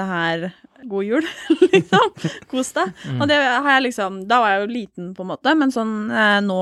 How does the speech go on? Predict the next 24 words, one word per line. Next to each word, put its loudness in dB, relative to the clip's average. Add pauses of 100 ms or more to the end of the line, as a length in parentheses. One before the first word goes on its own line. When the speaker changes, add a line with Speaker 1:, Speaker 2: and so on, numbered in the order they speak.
Speaker 1:
også -6
så, 4 (380)
den 0
der 4
belønningen 0
med -6
at, -2
"Hei, 0
nå -8
har -4
du -2
vært -4
flink, -4
nå -6
fortjener -6
du -6
en -4
vinflaske", -2 (720)
har 4 (120)
jeg -12
tenkt -2
at, -4
eh, -2
eller 0